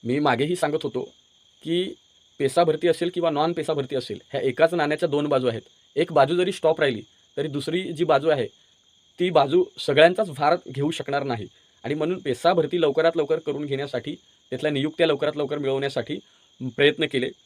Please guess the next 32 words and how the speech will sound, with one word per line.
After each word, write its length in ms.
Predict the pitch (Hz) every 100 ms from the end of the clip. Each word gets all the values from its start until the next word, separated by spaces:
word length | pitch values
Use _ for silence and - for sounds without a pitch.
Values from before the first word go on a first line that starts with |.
| _ _ _ 123
हेही 240 | 151 202
मी 120 | 202
सांगतो 320 | 190 156 147
की 120 | 139 160
पालघर 300 | 139 143 160
जिल्ह्यावरतीच 840 | 165 175 175 170 151 160 208 185
बाकीच्या 500 | 139 151 170 180 180 - - 151
बारा 220 | 143 135 151
जिल्हे 300 | 151 160 165 -
वॉच 320 | 131 139 151
ठेवून 180 | 160 156
होते 180 | 123 95 - _ _ _ _
की 180 | 160 175 -
पालघर 240 | 135 165
जिल्ह्याची 320 | 160 175 170
जशी 220 | 156 151 -
प्रोसिजर 340 | 160 170 170
पुढे 240 | 165 156
जाईल, 240 | 151 135 170 _ _ -
तशा 140 | 135
पद्धतीने 400 | 175 147 151 151
ते 240 | 160 151 165 - 131
जिल्हे 180 | 139 151
करत 180 | 135 139
होते. 180 | 123 104 _ _ _
म्हणून 200 | 123 170 -
पालघरमध्ये 640 | 131 131 170 180 160 180 165
मी 140 | 165
तर 200 | 180 170 - - 131
आंदोलन, 280 | 131 165 165
उपोषण 360 | 143 185 196
केलं 220 | 196 165